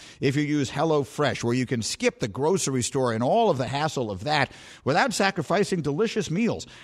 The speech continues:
They have twenty-five chef-created recipes, more than that, in fact, to choose from every single week, so you never run out of meals to try. Give it a try. Go to hellofresh dot com slash greeny twelve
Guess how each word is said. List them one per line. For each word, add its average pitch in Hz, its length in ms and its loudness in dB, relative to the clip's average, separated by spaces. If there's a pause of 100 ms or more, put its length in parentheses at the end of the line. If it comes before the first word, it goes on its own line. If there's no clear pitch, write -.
They 175 80 -2
have 151 140 0
twenty-five 196 580 0
chef-created 185 760 2
recipes, 156 480 2
more 240 240 2
than 160 140 0
that, 117 180 2
in 107 100 -2
fact, 131 280 2 (280)
to 170 100 -2
choose 277 260 2
from 143 140 2
every 226 220 2
single 202 300 2
week, 220 200 0
so 165 100 -2
you 156 120 2
never 185 320 2
run 139 180 2
out 131 160 4
of 113 100 0
meals 151 360 2
to 113 100 -6
try. 120 260 2
Give 277 220 0
it 277 100 4
a 156 60 4
try. 71 320 -4 (340)
Go 220 140 4
to 196 80 6
hellofresh 185 680 4
dot 151 220 2
com 147 280 2
slash 131 420 0
greeny 214 400 0
twelve 117 500 -2